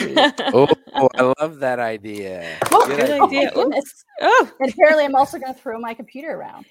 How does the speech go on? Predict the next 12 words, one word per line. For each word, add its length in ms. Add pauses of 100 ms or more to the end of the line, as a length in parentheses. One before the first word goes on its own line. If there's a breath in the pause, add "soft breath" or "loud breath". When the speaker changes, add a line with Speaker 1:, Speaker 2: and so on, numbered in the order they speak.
(120)
Speaker 2:
You're 100
just 180
so 120
excited 420
to 60
give 140
us, 240
Speaker 3:
<laughs> 260
Speaker 2:
give 100
Speaker 1:
Really? 320
Speaker 2:
us 260
away. 20